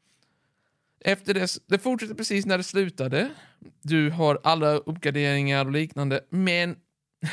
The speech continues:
detta är första och enda gången som skaparna säger, "Hmm, hur kan vi vara ett as mot s-, spelaren?" Du har all teknik, du har alla uppgraderingar från föregångna spelet. Och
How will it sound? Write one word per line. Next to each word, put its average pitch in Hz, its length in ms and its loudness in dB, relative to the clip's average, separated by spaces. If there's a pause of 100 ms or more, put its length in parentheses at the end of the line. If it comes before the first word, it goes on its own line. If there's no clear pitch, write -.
(180)
detta 220 220 0
är 180 60 -2
första 185 380 -4
och - 100 -6
enda 160 300 0
gången 139 320 -2
som 127 280 -2
skaparna 127 500 -4
säger, 127 360 -2 (240)
"Hmm, 311 640 -2
hur 233 220 -2
kan 202 180 -4
vi 220 100 -4
vara 240 120 -4
ett - 180 -8
as - 720 -2 (800)
mot 147 220 -4
s-, - 220 -8
spelaren?" 131 600 -4 (640)
Du 175 120 0
har 185 100 4
all 165 220 2
teknik, 160 600 -4
du 160 80 0
har 156 120 4
alla 151 320 4
uppgraderingar 143 920 0 (400)
från 139 180 0
föregångna 143 460 2
spelet. 139 480 0 (720)
Och 160 360 0